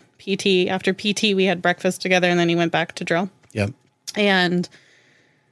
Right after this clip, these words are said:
Speaker 1: um, mom was the store manager at Ross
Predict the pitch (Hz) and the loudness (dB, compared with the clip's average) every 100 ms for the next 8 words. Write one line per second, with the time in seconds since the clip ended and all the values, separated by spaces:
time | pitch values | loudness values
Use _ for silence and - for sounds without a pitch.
0 | _ _ _ _ _ _ - 202 185 180 | _ _ _ _ _ _ -2 0 2 2
1 | 175 - _ _ _ _ _ - 208 233 | 0 -4 _ _ _ _ _ -8 0 2
2 | 233 226 202 185 185 180 185 180 175 175 | 4 4 4 2 0 -4 -2 0 2 0
3 | 175 180 - - 202 190 185 185 175 - | 0 -2 -4 -2 0 0 0 0 -2 -4
4 | - 208 247 - 190 - - | -2 -2 -2 -4 -8 -12 -18